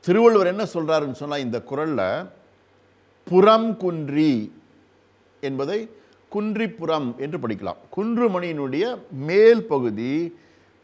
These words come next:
கண்டனையரேனும், அதன் மேல் பகுதியை பார்த்தால் எப்படி தெளிவாக, சிவப்பாக,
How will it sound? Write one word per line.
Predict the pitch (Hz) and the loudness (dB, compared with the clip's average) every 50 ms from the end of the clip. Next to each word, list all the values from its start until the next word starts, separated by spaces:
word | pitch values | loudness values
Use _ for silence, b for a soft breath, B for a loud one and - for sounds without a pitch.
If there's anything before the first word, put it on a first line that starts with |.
| _ _ _ | _ _ _
கண்டனையரேனும், | - 160 180 196 214 226 226 202 190 175 165 165 175 185 185 180 175 160 156 143 135 123 117 113 120 120 107 95 - - _ _ | 0 0 0 0 -2 -4 2 4 4 4 4 2 0 2 4 4 6 4 4 2 0 0 -2 -4 -6 -6 -8 -10 -12 -16 _ _
அதன் | _ 120 123 139 143 135 | _ -4 -4 -4 -4 -4
மேல் | 131 147 175 208 226 220 | -2 0 2 2 2 2
பகுதியை | 175 208 208 185 175 180 175 165 | 2 0 0 0 0 2 0 0
பார்த்தால் | 151 - - 147 147 143 147 - 185 190 190 185 139 | 0 0 0 0 0 0 0 -4 -4 -4 -4 -4 -4
எப்படி | 143 139 135 - 175 160 143 139 147 180 214 208 - - _ b b b b b b b b _ _ | -6 -8 -6 -6 -8 -6 -4 -4 -6 -6 -8 -10 -16 -20 _ b b b b b b b b _ _
தெளிவாக, | 139 135 143 165 160 160 156 147 139 123 120 110 95 98 | -4 -2 0 0 2 2 2 2 2 0 -4 -6 -8 -10
சிவப்பாக, | - - 143 147 160 156 156 - 147 135 131 117 110 120 110 98 | -8 -4 -2 -2 -2 -2 -4 -6 -4 -4 -4 -4 -4 -6 -8 -8